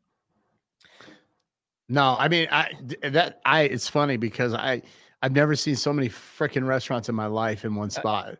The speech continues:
Speaker 2: oh,
Speaker 1: Like,
Speaker 2: okay.
Speaker 1: off the Strip, on the Strip. I, I, I, I could be here ten years and still couldn't hit every restaurant.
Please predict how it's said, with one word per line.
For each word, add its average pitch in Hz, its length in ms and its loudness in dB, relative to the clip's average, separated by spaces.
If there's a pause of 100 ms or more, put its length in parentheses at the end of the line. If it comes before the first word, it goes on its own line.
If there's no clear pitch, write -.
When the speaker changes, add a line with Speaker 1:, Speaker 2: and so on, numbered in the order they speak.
(160)
Speaker 2:
oh, 143 140 -6
Speaker 1:
Like, 123 180 0
Speaker 2:
okay. 127 120 -4 (200)
Speaker 1:
off 175 220 8
the 165 100 0
Strip, 165 320 4
on 151 140 4
the 147 80 2
Strip. - 360 0
I, 135 160 2
I, 143 240 2
I, 147 300 2
I 170 40 2
could 165 140 -2
be 156 80 2
here 151 100 4
ten 151 240 0
years 127 240 2
and 110 80 -6
still 127 260 -2
couldn't 117 200 -4
hit 110 120 -4
every 101 200 -4
restaurant. - 480 -10